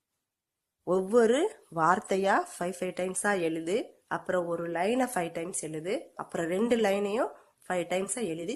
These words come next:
திருக்குறள் நல்லா மெமரி பண்ணி எழுதி பார்த்துக்கோங்க. சரியா? ஒரே ஒரு திருக்குறள் தான் இப்ப நம்ம பார்த்திருக்கோம் இல்லையா?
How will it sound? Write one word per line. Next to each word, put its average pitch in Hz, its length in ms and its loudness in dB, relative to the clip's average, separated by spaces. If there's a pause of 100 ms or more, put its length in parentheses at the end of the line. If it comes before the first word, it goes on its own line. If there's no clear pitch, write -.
திருக்குறள் 202 480 -6
நல்லா 170 400 -6
மெமரி 190 420 -6
பண்ணி 170 220 -4
எழுதி 180 300 -2
பார்த்துக்கோங்க. - 500 -16 (760)
சரியா? 240 260 2
ஒரே 185 360 4
ஒரு 220 140 2
திருக்குறள் 185 520 -4
தான் 285 160 6 (1800)
இப்ப 208 140 2
நம்ம 185 160 2
பார்த்திருக்கோம் 185 600 0 (540)
இல்லையா? 180 400 0